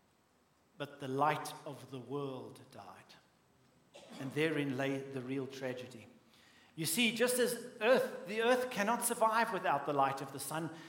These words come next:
so you and I cannot survive without the light of the sun in our lives.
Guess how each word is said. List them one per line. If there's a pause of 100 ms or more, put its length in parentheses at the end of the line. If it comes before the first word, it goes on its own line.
so
you
and
I
cannot (540)
survive (640)
without
the
light
of (240)
the
sun (800)
in
our (180)
lives.